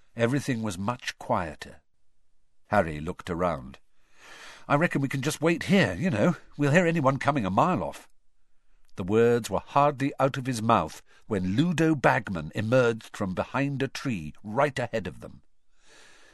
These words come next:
Even by the feeble light of the two wands,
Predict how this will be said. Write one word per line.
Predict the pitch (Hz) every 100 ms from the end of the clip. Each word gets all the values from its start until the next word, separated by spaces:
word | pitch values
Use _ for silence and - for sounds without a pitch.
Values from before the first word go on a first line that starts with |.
| - -
Even | 120 131 95 92
by | 98
the | 95
feeble | - 170 139 101
light | 95 113 120 107
of | 78
the | 92
two | - 147
wands, | 110 98 127 80 73 73